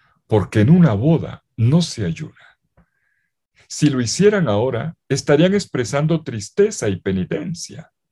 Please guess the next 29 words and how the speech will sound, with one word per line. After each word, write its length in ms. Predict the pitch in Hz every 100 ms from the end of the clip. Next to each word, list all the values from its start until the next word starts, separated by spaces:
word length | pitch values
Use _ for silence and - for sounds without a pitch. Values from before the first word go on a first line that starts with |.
| _ _ _
como 220 | 90 85
lo 100 | 85
dice 300 | 107 120 104
el 80 | 87
Salmo 400 | - 104 104 98
treinta 300 | 90 80 78
y 60 |
cinco 320 | - - -
en 80 | 92
el 100 | 87
versículo 540 | 80 82 - - 80 -
trece. 400 | - - - _ _ - _
Pero 360 | 127 104 - _
este 380 | - 160 - 160
no 420 | 123 104 147 160
es 220 | 98 101 -
el 180 | -
caso. 380 | - 85 - - _ _ _ _ _ _ - - -
Ayunar 560 | 110 101 101 131 180 - _
querría 360 | - 104 113 127
decir 400 | 131 113 135 151
que 120 | 110
no 120 | 90
han 100 | 147
entendido 580 | 190 170 120 98 185 180
el 60 | 107
mensaje 520 | 92 82 147 165 110
de 120 | 95
Jesús, 540 | 87 165 262 - -